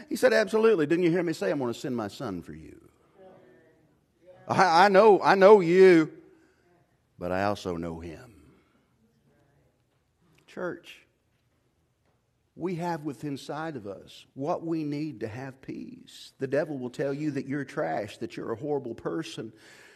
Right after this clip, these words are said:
But God tells you, "Dude, I love you beyond measure." Who are you gonna listen to?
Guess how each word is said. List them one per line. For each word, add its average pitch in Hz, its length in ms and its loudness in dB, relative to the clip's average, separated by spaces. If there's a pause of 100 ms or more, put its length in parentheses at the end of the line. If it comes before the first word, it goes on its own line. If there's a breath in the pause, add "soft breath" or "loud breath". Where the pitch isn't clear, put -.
(200)
But 127 100 -6
God 151 300 -4
tells 143 260 -8
you, 131 80 -10
"Dude, 156 240 -6
I 285 120 -6
love 196 280 -4
you 135 80 -6
beyond 123 400 -4
measure." - 460 -6 (1300)
Who 202 80 0
are 269 40 0
you 285 120 -4
gonna 247 200 -2
listen 269 340 -4
to? 139 220 -4